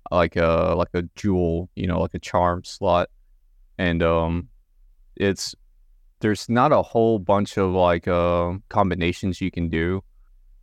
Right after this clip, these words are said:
but there's maybe twenty items per, per, uh, category. And so, like, it's not really that big in depth,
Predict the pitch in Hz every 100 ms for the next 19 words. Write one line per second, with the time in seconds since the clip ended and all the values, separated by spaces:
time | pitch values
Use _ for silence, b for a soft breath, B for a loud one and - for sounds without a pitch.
0 | - 90 85 98 - 95 92 92 92 90
1 | - - _ - _ _ - 85 - _
2 | - - 92 92 87 82 90 95 92 -
3 | - 90 90 90 - _ _ _ _ _
4 | _ _ _ _ _ - - - - -
5 | 110 101 92 82 101 92 95 98 104 101
6 | 98 - _ - 98 92 87 90 - _
7 | _ _ _ _ _ _ - 107 101 98
8 | - 107 - 147 151 - 92 95 104 107
9 | 107 95 - 90 - - 92 92 92 87
10 | - 85 90 -